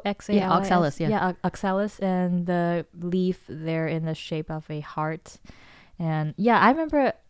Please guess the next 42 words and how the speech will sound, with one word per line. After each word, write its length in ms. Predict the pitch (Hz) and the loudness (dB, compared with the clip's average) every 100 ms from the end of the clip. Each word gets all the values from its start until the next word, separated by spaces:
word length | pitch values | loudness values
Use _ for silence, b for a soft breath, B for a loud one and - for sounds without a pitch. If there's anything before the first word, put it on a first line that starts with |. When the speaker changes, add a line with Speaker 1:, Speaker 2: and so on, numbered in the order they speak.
| - | -6
Speaker 1:
uh, 120 | 180 | -2
I 100 | 175 | 0
don't 100 | 208 | 0
know 80 | 302 | 0
if 60 | 220 | 0
you 80 | 190 | 0
have 200 | 196 185 | -2 0
this, 320 | 180 175 - | -2 -2 -8
uh, 340 | 165 165 160 165 | -6 -4 -4 -6
from 160 | 175 165 | -4 -4
your 100 | 160 | -4
childhood. 580 | - 160 165 - 160 170 | -4 -2 -2 -4 -6 -2
I 60 | |
remember 480 | 170 170 165 170 165 B B B B B | -2 -2 -2 -2 -2 B B B B B
I 120 | 170 165 | 0 2
used 320 | 170 170 - | 2 0 -2
to 120 | 175 | -4
pick 340 | 170 175 160 - | -2 -2 -2 -4
these 320 | 165 160 165 | -4 -4 -4
up. 280 | 151 151 170 | -4 -2 -2
It's, 160 | 175 233 | -2 -2
I, 140 | 202 240 - | -4 -6 -6
I 100 | 214 | -6
don't 140 | 254 294 | -2 0
know 100 | 220 | 0
if 80 | 196 | 0
it's 180 | 196 | -2
a 80 | 202 | 0
universal 420 | 185 165 165 - | 0 0 -2 -4
thing, 280 | 202 214 214 - | -2 0 0 2
but 220 | 180 180 | 0 2
in 100 | 175 | -2
Taiwan, 420 | 185 180 180 175 | 0 0 2 2
you 100 | 170 | 0
pick 280 | - 180 - | -2 -6 -4
these 240 | 175 175 | -4 -4
up 220 | 165 156 165 | -4 -6 -4
and 100 | 165 | -2
you 80 | |
make 280 | 165 160 165 | 0 -2 -2
a 40 | 160 | -4
little, 540 | 160 160 156 156 | -2 -2 -2 -4